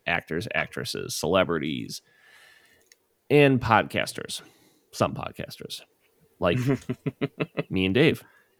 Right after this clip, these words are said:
Speaker 2: Yeah.
Speaker 1: So we, um, la-, last week sometime, this past week, we, um, we got ourselves onto I M D B. So, and the podcast too.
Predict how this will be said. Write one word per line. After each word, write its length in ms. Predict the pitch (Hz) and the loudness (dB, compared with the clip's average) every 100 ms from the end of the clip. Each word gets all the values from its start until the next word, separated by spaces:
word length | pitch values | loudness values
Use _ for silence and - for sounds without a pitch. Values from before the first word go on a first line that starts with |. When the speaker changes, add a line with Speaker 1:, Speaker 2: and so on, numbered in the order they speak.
| _ | _
Speaker 2:
Yeah. 720 | - 196 - - 381 - - - _ _ - - | -12 -4 2 4 4 2 -2 -10 _ _ -20 -12
Speaker 1:
So 380 | - 60 58 - _ _ - | -4 -4 -4 -12 _ _ -12
we, 400 | - - - 78 | -8 -6 -4 -2
um, 460 | 67 65 - 123 _ _ _ | -4 -6 -8 -12 _ _ _
la-, 240 | - - - - - _ - | -8 -8 -8 -14 -20 _ -2
last 420 | 104 110 107 - | 6 6 6 2
week 220 | 90 - | -2 -2
sometime, 720 | - 98 107 98 101 104 107 107 _ _ _ | -4 -4 0 2 2 -2 -4 -8 _ _ _
this 100 | - | -16
past 340 | - - - | -12 -12 -10
week, 280 | - 107 - - _ _ 180 151 - | -8 -8 -10 -20 _ _ -20 -16 -8
we, 320 | 104 104 98 | -6 -2 0
um, 300 | 101 107 110 _ _ - - - - - - | 0 -2 -6 _ _ -20 -20 -20 -20 -16 -4
we 120 | 101 | -2
got 220 | 98 95 | 0 2
ourselves 520 | 98 - 101 98 101 | 0 2 2 2 0
onto 360 | 80 92 - 90 - | 0 0 -2 -4 0
I 160 | 95 | 0
M 220 | 101 101 98 | 2 0 0
D 220 | 101 101 | -2 -2
B. 300 | 85 82 69 - _ _ _ _ - | -2 -2 -4 -10 _ _ _ _ -20
So, 480 | - - - 143 - | -16 -12 -12 -14 0
and 200 | 123 143 | 4 4
the 60 | 143 | 4
podcast 580 | 135 131 117 101 87 - | 4 4 4 -2 -2 -6
too. 200 | - | -8